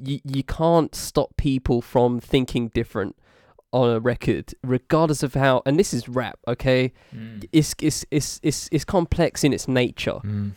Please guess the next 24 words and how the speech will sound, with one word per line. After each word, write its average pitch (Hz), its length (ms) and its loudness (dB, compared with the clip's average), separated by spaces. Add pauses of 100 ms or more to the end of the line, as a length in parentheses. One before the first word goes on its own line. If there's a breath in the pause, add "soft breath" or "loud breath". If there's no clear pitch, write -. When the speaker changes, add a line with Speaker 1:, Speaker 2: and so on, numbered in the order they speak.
(120)
Speaker 1:
right? 127 300 0 (100)
You're 135 160 -2
using 147 460 0
words 131 480 2
that, - 240 2 (120)
that 117 260 -4
rhyme 131 600 0 (300 soft breath)
and 123 440 0
mean 135 580 4 (140)
th-, - 140 -20 (220)
certain 131 460 0
things. 127 680 0 (320 soft breath)
You 127 140 0
don't 156 200 4
just - 240 0
say 143 240 2
this, 123 320 -4
you 139 140 -6
don't 165 300 2
just 131 240 -4
say 139 180 4
the 123 140 0
simplest 127 440 -2
shit, - 320 -4